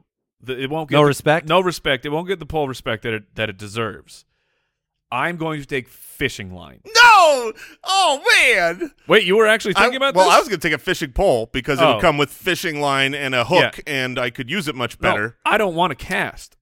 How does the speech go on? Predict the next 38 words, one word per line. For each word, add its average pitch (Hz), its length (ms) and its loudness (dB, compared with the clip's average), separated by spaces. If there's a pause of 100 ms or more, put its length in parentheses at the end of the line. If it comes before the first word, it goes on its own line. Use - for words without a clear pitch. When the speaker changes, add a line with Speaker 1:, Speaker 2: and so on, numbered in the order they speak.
(100)
Speaker 1:
I 156 140 2
will 196 160 0
just 165 240 -8
be 151 160 -2
setting 160 560 -4
up 165 260 -2
fishing 156 480 -6
line 98 420 -6 (460)
Speaker 2:
Oh, 151 140 4
to 139 60 4
Speaker 1:
that, 127 40 2
Speaker 2:
run 135 220 2
into? 156 300 -4
Speaker 1:
that 139 180 0
people 175 240 0
Speaker 2:
Like 156 80 -2
Speaker 1:
run 160 100 2
Speaker 2:
spider 147 160 4
Speaker 1:
into, 151 80 2
like, 165 80 6
Speaker 2:
webs? 185 320 -4
Speaker 1:
like, 156 220 -4
legit. 147 580 -2 (180)
This 170 220 -4
is, 156 260 -6
it, 135 200 -14
so 165 120 -10
there's 156 240 -4
a 139 60 -2
P 240 240 -2
S 160 180 -2
A 185 180 0
out 107 180 -2
here 107 160 -8
Speaker 2:
That's 104 140 -2
strong. 170 440 -2 (200)
Speaker 1:
that, 135 400 0 (100)
uh, 120 420 2